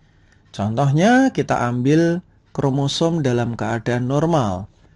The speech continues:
Kita kasih kode ada A, B, C, D. Pada saat duplikasi dia mengganda. Contohnya kita gambarkan ada A,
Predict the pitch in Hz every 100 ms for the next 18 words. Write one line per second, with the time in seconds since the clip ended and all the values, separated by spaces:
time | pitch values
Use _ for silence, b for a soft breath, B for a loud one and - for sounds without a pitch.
0 | b b - - 110 120 117 123 120 117
1 | 123 101 120 113 104 _ 139 156 269 311
2 | _ _ _ _ - 139 143 151 151 -
3 | 143 143 135 - 143 110 113 _ _ 165
4 | 175 302 226 214 208 165 151 143 113 104
5 | - 160 220 208 160 208 214 233 247 196
6 | 147 127 - - - _ _ - 113 110
7 | 110 107 131 156 165 170 175 - 107 113
8 | - 113 104 95 - - 127 165 220 262
9 | - b b b _ 117 117 110 - _
10 | 131 131 175 247